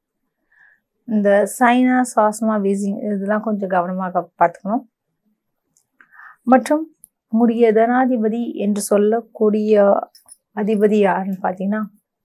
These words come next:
முக்கியமான நபர் தாங்க சுக்கிர பகவான். அவர் வந்து உங்களுடைய ராசிக்கு லாபஸ்தானத்தில் இருக்கனால நிச்சயமாக அழகு பொருட்கள் வாங்குவது, அடிக-, ஆடை அ-, அணிகலன்கள் வாங்குவது,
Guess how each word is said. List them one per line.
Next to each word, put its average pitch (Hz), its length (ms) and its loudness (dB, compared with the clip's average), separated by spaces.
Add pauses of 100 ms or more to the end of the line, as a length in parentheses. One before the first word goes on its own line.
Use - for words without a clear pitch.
(1120)
முக்கியமான 214 480 0
நபர் 190 360 -2
தாங்க 220 200 -2 (760)
சுக்கிர 214 260 0
பகவான். 214 360 -2 (120)
அவர் 254 260 6
வந்து 214 200 2 (340)
உங்களுடைய 196 420 -2
ராசிக்கு 190 400 -4
லாபஸ்தானத்தில் 185 680 -2
இருக்கனால 196 380 -6 (140)
நிச்சயமாக 262 580 0 (720)
அழகு 233 420 4
பொருட்கள் 196 400 2
வாங்குவது, 185 420 -2 (300)
அடிக-, 220 420 4 (160)
ஆடை 208 180 8 (120)
அ-, - 360 0 (200)
அணிகலன்கள் 196 580 -2
வாங்குவது, 190 300 2